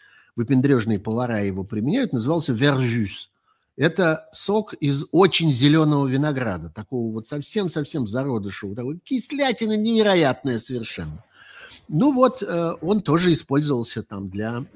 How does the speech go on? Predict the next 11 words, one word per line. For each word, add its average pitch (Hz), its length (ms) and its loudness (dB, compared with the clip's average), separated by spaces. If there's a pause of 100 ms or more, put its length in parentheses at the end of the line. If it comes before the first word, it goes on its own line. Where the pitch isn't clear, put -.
(140)
для 107 400 -8
нек-, 113 320 -4
не-, 107 260 -8
некоторых 107 480 -10
блюд. 76 160 -18 (120)
Окей. 117 460 -2 (720)
Ну 208 120 8
что, 120 240 0
мед 147 460 8
еще. 87 420 -4 (680)
Э, 110 360 -4